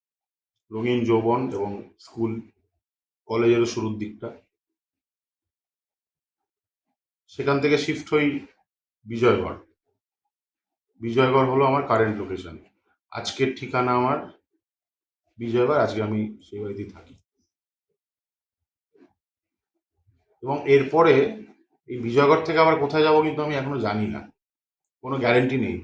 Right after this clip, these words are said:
যে আমি এখানেই থাকবো সারা জীবন। হতেই পারে আবার হয়তো অন্য কোথাও শিফট হলাম।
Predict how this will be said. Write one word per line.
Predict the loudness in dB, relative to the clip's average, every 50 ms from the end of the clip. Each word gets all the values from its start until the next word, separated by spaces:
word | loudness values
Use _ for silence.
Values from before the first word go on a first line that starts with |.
| -12 -10
যে | -6 -4
আমি | -2 -2 -2
এখানেই | -2 -2 -4 -4 -6
থাকবো | -6 -8 -8 -8 -8 -10
সারা | -10 -12 -12
জীবন। | -12 -14 -14 -16 -18 -20 -20 _ _ _ _ _ _ _ _ _ _ _
হতেই | -12 -6 -6 -2
পারে | 0 2 4 4
আবার | 4 4 4 2
হয়তো | 2 0 0 -2 -4 -4 -6 -10 -16 -10
অন্য | -8 -6 -6
কোথাও | -4 -6 -8
শিফট | -8 -8 -12 -12 -12 -14
হলাম। | -14 -14 -14 -14